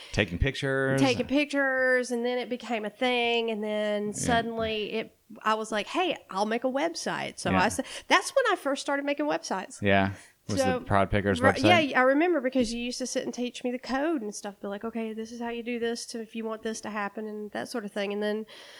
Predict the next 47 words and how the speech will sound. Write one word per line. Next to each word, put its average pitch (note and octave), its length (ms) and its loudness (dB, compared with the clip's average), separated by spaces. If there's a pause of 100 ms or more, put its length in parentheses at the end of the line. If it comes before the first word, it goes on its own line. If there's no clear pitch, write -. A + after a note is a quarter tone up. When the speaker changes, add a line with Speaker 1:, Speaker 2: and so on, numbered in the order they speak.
(140)
Speaker 2:
um, A3 560 -2 (160)
you A#3+ 100 -6
know, A3+ 140 -6
it A3 80 -12
went A#3+ 180 -12
from A#3 180 -8
there. B3 280 -2
And A3 100 -4
then A3+ 200 -2 (280)
that C#4 200 6
was E4 140 2
a E4+ 40 4
group C#4 300 -4
of C4+ 80 -6
people C4+ 240 -2
that C4 80 -2
we C#4+ 160 0
hung D4 180 -2
out C4 140 -2
with A3+ 160 -10
for A3+ 160 -6
a G#3 180 -4
long G3 720 -2
time. F3 420 -6
Speaker 1:
Yeah. A2 160 8
Speaker 2:
The F#3+ 140 2
Prou-, G#3+ 320 0
there A#3 100 4
was A#3 140 2
a A#3 60 0
s-, - 220 -6
there A#3 180 0
was G#3 120 -4
a F#3+ 60 -8
core C4 360 -2
group C4+ 220 -2
of C#4 140 -6
people G3 520 -4 (300)
that - 100 -16
we A#3 120 0
hung G#3 200 -4
out G#3 120 -8
with G3+ 180 -10
for F#3+ 200 -8
a F#3+ 260 -10
long F3+ 420 -4
time. - 480 -12